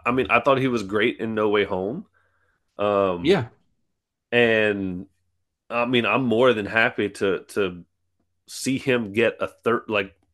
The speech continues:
Speaker 1: to get a shot at a, a trilogy because the other two Spider-Men have a trilogy.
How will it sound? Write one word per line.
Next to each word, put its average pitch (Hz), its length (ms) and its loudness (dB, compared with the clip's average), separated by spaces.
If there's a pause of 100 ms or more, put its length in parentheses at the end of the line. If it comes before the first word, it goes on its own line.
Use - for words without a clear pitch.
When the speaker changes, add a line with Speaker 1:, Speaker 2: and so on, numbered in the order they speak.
(280)
Speaker 1:
to 107 120 -10
get 110 340 -2
a 107 60 -4
shot 113 380 0
at 104 240 0
a, 104 100 -4 (460)
a 104 100 -2
trilogy 117 480 2
because 98 380 -6
the 107 100 -2
other 131 200 2
two 180 180 -8
Spider-Men 127 600 0
have 127 200 0
a 127 40 -4
trilogy. 120 640 -4